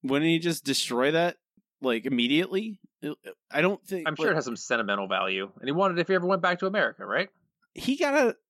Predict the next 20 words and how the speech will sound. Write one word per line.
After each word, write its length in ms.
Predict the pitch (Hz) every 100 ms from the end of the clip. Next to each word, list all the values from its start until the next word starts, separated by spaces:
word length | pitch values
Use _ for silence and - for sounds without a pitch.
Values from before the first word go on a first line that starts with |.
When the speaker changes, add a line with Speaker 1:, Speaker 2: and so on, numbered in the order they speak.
| _ _ _
Speaker 1:
but 220 | - 175
he 140 | 156 185
got 240 | 202 208
out 160 | 214 180
of, 80 | 151 - - -
he 240 | - 190 226
got 220 | 240 196
released. 760 | 165 151 220 247 - - - - _ _ _ _
I 60 | 170
mean, 340 | 190 180 165 _ _ _ _
he 100 | -
got 100 | 165 185
released 680 | 190 233 277 - - - _ _ _
from 220 | - 131
prison. 380 | 123 185 135 113
He 100 | 117
wasn't, 300 | 156 156 147
he 80 | 147
didn't 180 | 185 156
escape, 520 | 120 - 175 151 -